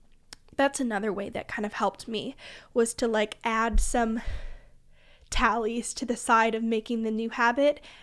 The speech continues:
and take some away from this side. And it felt like I was making progress in the right direction, if that makes sense.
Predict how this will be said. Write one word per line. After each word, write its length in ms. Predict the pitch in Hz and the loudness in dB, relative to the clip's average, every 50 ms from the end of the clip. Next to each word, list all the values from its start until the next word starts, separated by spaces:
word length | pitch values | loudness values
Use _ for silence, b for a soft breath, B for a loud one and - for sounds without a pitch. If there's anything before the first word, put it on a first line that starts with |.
| B - | B -2
and 160 | 240 233 - | -2 -2 -2
take 280 | - - 233 220 - | 0 0 0 0 0
some 220 | - - 240 220 226 | -6 -6 -6 -6 -4
away 240 | 226 214 202 - - | -4 -4 -4 -4 -6
from 280 | - - 233 220 208 | -6 -6 -8 -6 -6
this 180 | 208 - 220 - | -6 -6 -8 -6
side. 340 | - - 220 - - 226 - | -4 -2 -2 -2 -2 -2 -4
And 160 | 220 226 - | -6 -6 -8
it 80 | - | -10
felt 200 | - - 233 - | -4 -4 -2 -2
like 140 | - 240 - | -2 -4 -2
I 80 | 233 233 | 0 0
was 220 | 226 226 226 - | 0 0 -2 -2
making 380 | 240 226 220 220 240 226 220 220 | 0 0 0 0 0 -2 -4 -4
progress 600 | - - 240 208 202 202 - 220 214 208 - - | -2 2 2 2 2 2 0 -2 -2 -2 -4 -6
in 60 | 220 | -6
the 80 | 226 220 | -6 -4
right 240 | 214 214 214 - | -2 -4 -4 -4
direction, 460 | - 226 - - 240 - - - 254 240 | -6 -4 -4 -4 -6 -6 -8 -6 -6 -8
if 100 | 247 - | -6 -6
that 240 | - - - - | -6 -6 -6 -6
makes 220 | - - - - - | -10 -12 -8 -6 -6
sense. 420 | - 92 - - - - - - | -4 -6 -6 -8 -8 -8 -8 -8